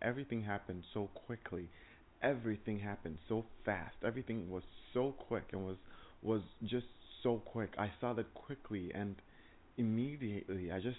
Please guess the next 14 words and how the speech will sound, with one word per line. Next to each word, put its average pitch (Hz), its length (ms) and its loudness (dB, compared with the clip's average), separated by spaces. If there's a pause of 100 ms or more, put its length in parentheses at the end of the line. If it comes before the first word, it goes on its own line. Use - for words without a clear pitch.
saw 113 180 4
that 101 160 2 (340)
everything 120 500 2
started 98 260 2
to 92 60 -2
change. 92 240 -4
I 95 200 0
saw, 127 260 4 (440)
like, 113 160 2
I, 113 100 8 (180)
the 120 60 6
Lord 135 200 6
started 123 240 2
to 98 60 -4